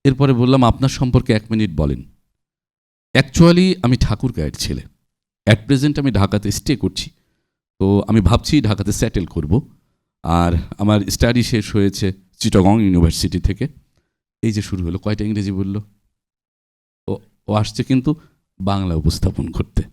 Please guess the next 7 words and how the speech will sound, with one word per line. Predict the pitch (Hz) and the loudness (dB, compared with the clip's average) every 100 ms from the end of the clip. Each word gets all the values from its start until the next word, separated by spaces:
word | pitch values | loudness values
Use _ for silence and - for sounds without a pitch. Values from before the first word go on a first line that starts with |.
| _ _ _ - | _ _ _ -4
বাংলা | 101 101 95 | 0 2 2
অনুষ্ঠান | 95 104 - 76 67 | 2 0 0 -2 -2
করতে। | 69 - 76 - _ _ 110 | -8 -6 -10 -10 _ _ -4
নম্বর | 113 113 120 | -2 0 -2
আর | |
কই | 113 113 110 | 0 0 2
দেব? | 113 | 0